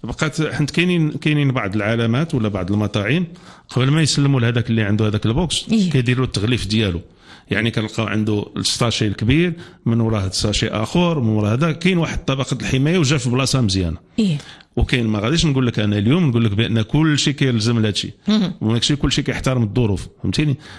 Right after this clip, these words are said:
Speaker 1: اذا انا بالنسبه لي كاين حالات مزيانين وما نقدرش نجزموا نقولوا كل شيء، كل شيء مزيان.
Speaker 2: واخ.
Speaker 1: فهمتني؟
Speaker 2: باش نختموا هذه الحلقه،
Speaker 1: مرحبا.
Speaker 2: الرساله اللي توجهها اليوم المسؤولين، استاذ عبد الفضل.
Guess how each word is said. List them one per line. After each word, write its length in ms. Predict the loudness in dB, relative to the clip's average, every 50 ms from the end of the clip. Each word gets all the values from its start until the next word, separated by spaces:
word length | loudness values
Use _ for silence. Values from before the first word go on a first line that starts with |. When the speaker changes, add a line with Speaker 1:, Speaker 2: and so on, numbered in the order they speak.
| -10 -4
Speaker 1:
اذا 180 | -2 0 0 0
انا 280 | 0 2 2 2 2
بالنسبه 320 | 2 2 0 0 2 0 0
لي 180 | 0 0 -2
كاين 340 | -2 0 0 2 2 2 0
حالات 360 | 0 0 0 0 0 0 0
مزيانين 520 | -2 -2 0 0 0 2 2 2 2 0 -2 -6 -14 -20 -20 -12 -2 -2
وما 100 | -2 0
نقدرش 300 | 0 -2 -2 0 0 2
نجزموا 520 | 2 2 2 0 0 2 2 2 4 2
نقولوا 240 | 2 2 2 2 2
كل 140 | 2 2 2
شيء، 200 | 2 0 0 -2 -4 -4
كل 160 | -2 -2 0 0
شيء 160 | 2 0 0
مزيان. 280 | 2 2 0 0 0 -4 -8 _ -20 _ _ _ _ _ _ _ _ _ -4 0
Speaker 2:
واخ. 200 | 0 0 2 0
Speaker 1:
فهمتني؟ 200 | 0 -2 -2 -4 -8 -20 -20 -20 -20 -20 -12 -4
Speaker 2:
باش 180 | -2 0 0 0
نختموا 320 | 0 0 0 2 2 2
هذه 60 | 0
الحلقه، 200 | -2 -2 -4 -2
Speaker 1:
مرحبا. 180 | 0 0 0 0
Speaker 2:
الرساله 280 | 0 0 0 0 0 0
اللي 100 | -2 -2
توجهها 400 | -2 -2 0 0 2 2 2 4
اليوم 260 | 4 4 4 2 2 0 -4 -12 -12 -12 -12 -8 -2 0
المسؤولين، 680 | 2 2 2 2 2 2 2 2 2 2 2 2 2
استاذ 600 | 2 2 0 0 -2 -2 0 0 0 0 0 0
عبد 200 | 0 0 0 -2
الفضل. 340 | -4 -4 -4 -8 -8 -8